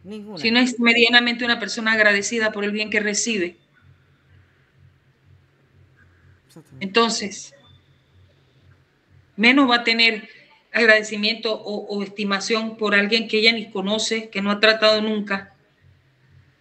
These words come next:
Speaker 2: Lo
Speaker 1: Ah.
Speaker 2: único que está haciendo es aprovechando el momento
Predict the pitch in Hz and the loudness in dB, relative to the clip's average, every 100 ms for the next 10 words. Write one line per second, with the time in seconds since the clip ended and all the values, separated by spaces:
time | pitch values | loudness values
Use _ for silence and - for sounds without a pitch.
0 | _ _ _ _ _ _ _ - _ _ | _ _ _ _ _ _ _ -20 _ _
1 | _ _ 170 190 202 202 202 208 202 - | _ _ -4 0 0 0 0 2 0 2
2 | 214 220 226 285 302 262 240 240 262 269 | 2 4 4 6 6 4 2 2 2 2
3 | 233 226 302 285 233 | 0 2 2 2 -6